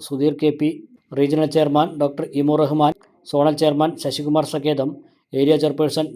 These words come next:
ദേവിക പി വി, ട്രഷറർ ഷീജ റോയ് തുടങ്ങിയവർ പങ്കെടുത്തു. ക്യാമ്പിൽ പങ്കെടുത്ത കുട്ടികളെ ഓർത്തോ, പി എം ആർ, ഇ എൻ ടി,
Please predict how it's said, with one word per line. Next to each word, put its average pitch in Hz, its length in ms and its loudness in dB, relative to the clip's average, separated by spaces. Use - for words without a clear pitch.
ദേവിക 147 420 2
പി 151 160 2
വി, 135 80 -2
ട്രഷറർ 156 340 -4
ഷീജ 139 180 -2
റോയ് 151 180 0
തുടങ്ങിയവർ 147 360 0
പങ്കെടുത്തു. 151 340 -2
ക്യാമ്പിൽ 180 380 4
പങ്കെടുത്ത 196 380 2
കുട്ടികളെ 180 340 2
ഓർത്തോ, 175 280 4
പി 156 120 0
എം 180 60 0
ആർ, 190 80 2
ഇ - 20 4
എൻ 170 120 -4
ടി, 170 100 0